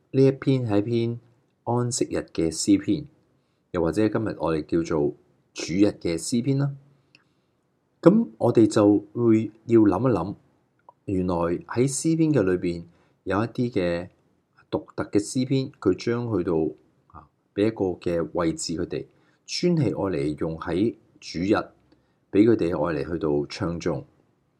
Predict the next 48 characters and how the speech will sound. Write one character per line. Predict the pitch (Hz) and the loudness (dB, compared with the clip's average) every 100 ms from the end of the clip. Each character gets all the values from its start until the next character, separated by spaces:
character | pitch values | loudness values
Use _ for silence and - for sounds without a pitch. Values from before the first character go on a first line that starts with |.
| _ _ _ | _ _ _
而 | 78 | -4
係 | 85 85 | 0 0
有 | 82 80 85 | 2 2 2
佢 | 90 82 | 2 2
一 | 90 | 2
定 | 123 - | 0 0
嘅 | 82 | -4
目 | 71 - | -6 -4
的 | 110 | -2
㗎。 | - - - _ _ _ _ - _ _ _ | 0 -2 -6 _ _ _ _ -20 _ _ _
呢 | 214 | 6
一 | 233 | 6
首 | 226 143 | 8 6
詩 | 151 - 202 208 160 | 6 4 4 4 2
去 | - | 4
到 | 143 131 | 8 8
獻 | 127 131 127 | 6 4 4
俾 | 104 98 131 - | 6 6 6 4
安 | 131 143 | 2 2
息 | - | 0
日， | - 90 - _ _ _ _ _ _ | 0 -2 -2 _ _ _ _ _ _
係 | - 127 120 117 117 101 | 4 10 10 10 6 2
好 | - 120 160 185 - | 4 8 8 4 -4
清 | - 175 165 | -2 2 2
楚 | - 101 | 2 2
啦。 | 156 165 _ _ _ _ _ _ | 2 -2 _ _ _ _ _ _
啊， | 107 | 2
呢 | 147 | 4
一 | 196 214 | 4 4
日， | 180 107 - _ _ | 4 4 2 _ _
啊， | - 110 | -4 -2
之 | - 202 | 0 2
所 | 135 135 | 6 4
以 | 139 104 | 6 2
為 | 87 | 4
之 | 82 - 160 | 0 2 2
神 | - 78 107 | 2 -4 -6
聖， | 78 - 107 101 - _ _ _ _ _ _ | -6 0 2 0 -6 _ _ _ _ _ _
並 | 170 | 8
唔 | 160 110 | 8 6
係 | 107 131 | 4 4
因 | 196 | 6
為 | 180 117 104 98 _ | 4 4 4 0 _
要 | - 120 | 0 2
我 | 104 110 | 4 4
哋 | 101 101 | 2 4
去 | 104 | 4
到， | 104 | 4